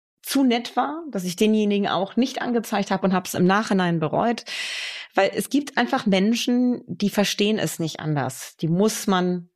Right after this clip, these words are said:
anzeigen. Ich tue mich damit <laughs> wahnsinnig schwer. Wie gesagt, ich habe es noch nie getan. Aber ich würde heute mich dafür entscheiden und es tun, weil es geht mir um die anderen Hunde, die vielleicht die Situation nicht überleben,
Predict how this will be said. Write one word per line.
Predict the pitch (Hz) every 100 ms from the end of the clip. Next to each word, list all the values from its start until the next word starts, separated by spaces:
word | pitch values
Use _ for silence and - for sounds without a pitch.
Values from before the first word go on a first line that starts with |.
| _
anzeigen. | 165 143 - - - - 160 156 - - - -
Ich | -
tue | 240
mich | 220
damit | 208 185
<laughs> | -
wahnsinnig | 226 - 208 185
schwer. | - 196
Wie | 190
gesagt, | 185
ich | 185
habe | 190
es | -
noch | 196
nie | 220
getan. | 202 208 196 214 247 - - - - -
Aber | 202 226
ich | -
würde | 226 214
heute | 185 233 320 233 240 - -
mich | 202
dafür | 196 196 - 170
entscheiden | 160 151 156 156 151
und | -
es | 170 -
tun, | - 143 170 151
weil | -
es | - -
geht | 202 214
mir | 214 214
um | 190 185
die | 175 -
anderen | 190 208 190 175 165
Hunde, | 170 156 151
die | 165
vielleicht | 175 190 165 170 175
die |
Situation | 170 170 175 170 180 196
nicht | 247 -
überleben, | - 156 120 143 147